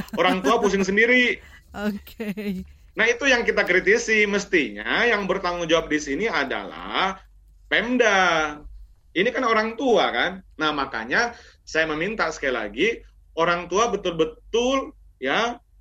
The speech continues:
Speaker 1: apakah melalui komite sekolah, meminta transparansi sekolah terkait kesiapan sekolah uji coba tatap muka.
Speaker 2: Oke.
Speaker 1: Sehingga ketika dia memutuskan, "Oh, saya mengizinkan anak saya masuk sekolah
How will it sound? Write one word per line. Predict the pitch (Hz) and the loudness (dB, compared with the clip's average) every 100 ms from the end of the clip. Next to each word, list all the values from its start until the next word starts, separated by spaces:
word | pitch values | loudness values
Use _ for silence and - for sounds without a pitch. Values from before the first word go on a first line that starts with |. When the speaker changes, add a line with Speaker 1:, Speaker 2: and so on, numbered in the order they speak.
| - | -8
Speaker 1:
apakah | 139 147 143 147 | -4 -2 -4 -4
melalui | 139 139 139 139 | 0 0 2 0
komite | 139 139 135 139 | 0 -2 -4 -6
sekolah, | 135 135 127 170 196 | -6 -4 0 2 2
meminta | 180 185 254 262 254 208 190 - - | 0 0 0 0 -2 -2 -2 -6 -4
transparansi | 170 175 - 160 160 156 165 | -4 -2 0 0 0 -2 -4
sekolah | 160 160 139 131 196 208 | -6 -4 -2 0 0 -2
terkait | - 180 165 202 220 | -4 -2 0 0 0
kesiapan | 190 - 180 180 180 180 | -4 0 0 0 -4 -6
sekolah | - 170 196 180 | -6 -2 0 0
uji | 156 160 | -2 0
coba | 165 160 156 | 0 0 -2
tatap | 151 | -6
muka. | 143 131 117 - - - - - - | -8 -10 -12 -14 -20 -20 -20 -18 -10
Speaker 2:
Oke. | 180 - | -10 -6
Speaker 1:
Sehingga | 170 151 143 180 254 - - - | 0 2 4 2 2 -2 -16 -8
ketika | - 190 247 262 254 | -2 0 0 0 2
dia | 208 202 | 2 2
memutuskan, | 196 190 202 202 175 | 0 0 0 -2 -2
"Oh, | - 208 - - - | -2 -4 -4 -20 -20
saya | - 147 180 | -4 0 0
mengizinkan | 165 151 147 156 175 | 0 0 0 0 -2
anak | 143 156 - | -2 -4 0
saya | 143 160 165 156 - - | 2 4 2 0 -6 -10
masuk | 131 139 - | -6 -6 -8
sekolah | - 160 139 - | -2 0 0 -4